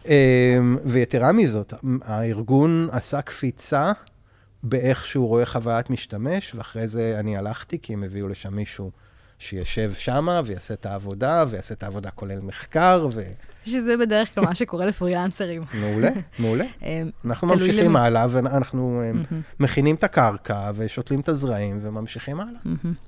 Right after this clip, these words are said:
Speaker 1: אני חושב שזה, אפשר לראות את זה כמשהו מאוד, אה,
Speaker 2: אני זוכרת שבשיחת טלפון באמת סיפרת לי על הרבה, על כמה סטארט-אפים שעשו אקזיט אחרי, אה,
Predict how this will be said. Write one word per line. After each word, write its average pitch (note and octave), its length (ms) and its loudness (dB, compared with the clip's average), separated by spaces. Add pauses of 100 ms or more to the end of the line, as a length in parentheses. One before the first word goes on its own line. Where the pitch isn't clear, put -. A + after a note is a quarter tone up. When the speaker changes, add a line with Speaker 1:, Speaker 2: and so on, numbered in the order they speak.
(460)
Speaker 1:
אני G#2 60 -4
חושב - 180 -8
שזה, D3+ 220 -4
אפשר D3 200 -4
לראות D#3 280 -4
את F3 80 -6
זה D#3 80 -6
כמשהו C#3+ 400 -6
מאוד, D3+ 420 -2
אה, C#3+ 360 -4 (520)
Speaker 2:
אני F#3 100 2
זוכרת F#3 320 2
שבשיחת C4+ 440 0
טלפון B3 300 -2
באמת F#3 200 -4
סיפרת E3+ 360 -4
לי F#3 140 -4
על E3 100 -2
הרבה, D#3+ 200 -6 (220)
על E3+ 160 -8
כמה G#3+ 180 2
סטארט-אפים G3+ 500 -4
שעשו D#3+ 420 -6
אקזיט F3 320 -8
אחרי, E3+ 200 -8 (200)
אה, C#3+ 580 -4